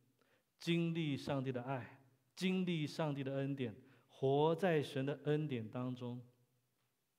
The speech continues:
在恩典的驱动下面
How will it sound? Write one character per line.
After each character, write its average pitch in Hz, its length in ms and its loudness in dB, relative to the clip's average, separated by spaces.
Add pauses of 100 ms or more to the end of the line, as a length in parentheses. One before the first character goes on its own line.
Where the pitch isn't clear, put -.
(420)
在 165 220 2
恩 196 260 2
典 156 160 -2
的 131 140 0
驱 135 300 -6
动 139 200 -2
下 123 220 -6
面 120 320 -4